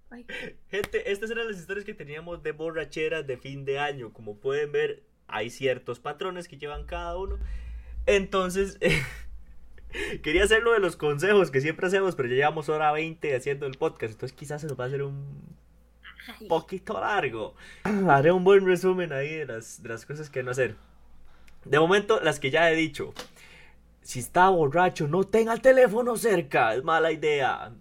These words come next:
Speaker 2: Yuli ya se dio cuenta del por qué lo decía yo en ese momento. Eh, no combine licores, por el amor a Jesucristo, no combine licores.
Speaker 1: Vine.
Speaker 2: No se vaya a Jacó en diciembre,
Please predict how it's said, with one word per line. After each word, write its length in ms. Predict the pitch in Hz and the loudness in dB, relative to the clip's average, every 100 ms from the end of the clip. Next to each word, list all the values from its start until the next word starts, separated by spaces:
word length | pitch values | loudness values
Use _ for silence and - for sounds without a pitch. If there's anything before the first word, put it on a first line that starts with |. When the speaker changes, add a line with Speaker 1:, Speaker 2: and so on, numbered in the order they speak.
| - | -20
Speaker 2:
Yuli 300 | 135 165 170 | -6 -4 -2
ya 420 | 151 147 143 135 127 | 4 4 4 0 -4
se 120 | - 131 | -2 0
dio 120 | 127 | 0
cuenta 220 | 131 127 | -2 -6
del 100 | 101 | -8
por 180 | 101 101 | -10 -10
qué 120 | 107 | -8
lo 80 | 82 | -8
decía 240 | 76 104 | -8 -8
yo 80 | 101 | -8
en 60 | 131 | -8
ese 100 | 180 | -6
momento. 340 | 214 135 139 - - - - - | -6 -6 -10 -18 -20 -20 -20 -10
Eh, 200 | 123 - | -10 -10
no 500 | 156 160 180 208 196 | -10 -4 0 0 4
combine 380 | 190 185 196 185 | 4 4 2 2
licores, 560 | 190 247 233 156 - | 4 6 8 6 2
por 200 | - 151 | -4 -2
el 80 | 160 | 0
amor 260 | 156 175 180 | 0 -2 -4
a 160 | 175 165 | -6 -6
Jesucristo, 520 | 175 190 208 262 214 | -10 -10 0 4 6
no 180 | 233 214 | 4 2
combine 340 | 196 190 196 | 0 0 -2
licores. 560 | 185 175 208 185 147 - - - | -4 -4 -2 0 -4 -10 -20 -20
Speaker 1:
Vine. 480 | 302 220 208 214 254 - - _ | -20 -18 -18 -18 -20 -20 -20 _
Speaker 2:
No 180 | 175 196 | 0 2
se 140 | 214 | 4
vaya 440 | 196 190 196 190 180 | 4 4 4 6 6
a 60 | |
Jacó 380 | 175 156 196 202 | 4 2 4 4
en 100 | 185 | 4
diciembre, 680 | 180 208 208 202 165 135 | 0 0 0 2 0 0